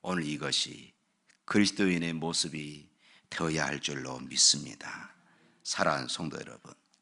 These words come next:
천사의 얼굴을 갖기를 원하십니까? 그러면 용서하며 사시기를 바랍니다. 용서하지 않고는 천사의 얼굴을, 얼굴이 불아-, 예, 불가능합니다.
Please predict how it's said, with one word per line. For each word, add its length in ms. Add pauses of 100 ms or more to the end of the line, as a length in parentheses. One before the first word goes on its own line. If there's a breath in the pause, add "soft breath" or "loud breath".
(600)
천사의 420
얼굴을 460
갖기를 400
원하십니까? 760 (1000)
그러면 460
용서하며 720
사시기를 760
바랍니다. 600 (1040 loud breath)
용서하지 580
않고는 420
천사의 420
얼굴을, 640 (200 loud breath)
얼굴이 540
불아-, 360
예, 140
불가능합니다. 960